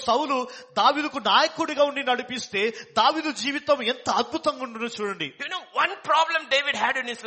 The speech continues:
Speaker 2: life?
Speaker 1: దావీదు తో-, జీవితంలో ఒక సమస్య
Speaker 2: He
Speaker 1: ఎదుర్కొన్నాడు.
Speaker 2: had no mentor.
Speaker 1: ఇదిగో నాయకుడు లేడు.
Speaker 2: He had no friend.
Speaker 1: ఏ, ఏ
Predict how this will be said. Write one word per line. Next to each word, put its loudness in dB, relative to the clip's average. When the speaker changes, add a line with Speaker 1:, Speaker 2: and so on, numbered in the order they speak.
Speaker 2:
life? -2
Speaker 1:
దావీదు 4
తో-, 0
జీవితంలో 2
ఒక 2
సమస్య -2
Speaker 2:
He 0
Speaker 1:
ఎదుర్కొన్నాడు. 0
Speaker 2:
had 0
no 4
mentor. 4
Speaker 1:
ఇదిగో 4
నాయకుడు 4
లేడు. 8
Speaker 2:
He -12
had -14
no -18
friend. -20
Speaker 1:
ఏ, -4
ఏ 4